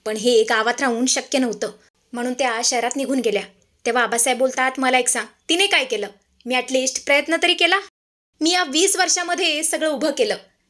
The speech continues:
शाळा, हॉस्पिटल, रस्ता सगळं बांधलं, आणि यामध्ये फक्त मला एका संस्थेने मदत केली. ती संस्था म्हणजे यस फाउंडेशन."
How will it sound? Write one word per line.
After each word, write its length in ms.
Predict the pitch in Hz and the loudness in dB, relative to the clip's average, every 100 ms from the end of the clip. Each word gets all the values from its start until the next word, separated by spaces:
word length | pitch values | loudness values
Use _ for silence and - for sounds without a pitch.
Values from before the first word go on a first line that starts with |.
| _ _ | _ _
शाळा, 400 | - 247 240 226 | -2 0 0 0
हॉस्पिटल, 580 | 254 247 - 311 285 294 | 0 -2 -2 0 0 2
रस्ता 400 | 277 - 339 302 | 0 2 2 2
सगळं 300 | - 339 349 | 0 2 2
बांधलं, 340 | 302 262 240 - _ _ - | 0 -2 -4 -6 _ _ -6
आणि 160 | 233 | -2
यामध्ये 440 | 247 240 262 262 247 | 0 0 2 4 4
फक्त 240 | 262 262 | 0 -4
मला 340 | 277 285 254 269 - | -2 2 0 -2 -4
एका 280 | 302 339 339 | -4 0 0
संस्थेने 560 | 294 294 - 294 277 | 0 -2 0 0 0
मदत 300 | 269 254 254 254 | 0 0 0 0
केली. 220 | 196 202 _ _ _ _ _ _ _ _ - | 0 -2 _ _ _ _ _ _ _ _ 2
ती 120 | 320 | 2
संस्था 360 | - 277 277 285 | 2 0 -2 -2
म्हणजे 380 | 269 269 233 254 | 0 0 2 2
यस 260 | 247 247 | 2 0
फाउंडेशन." 440 | 240 208 190 208 | -2 -4 -2 -2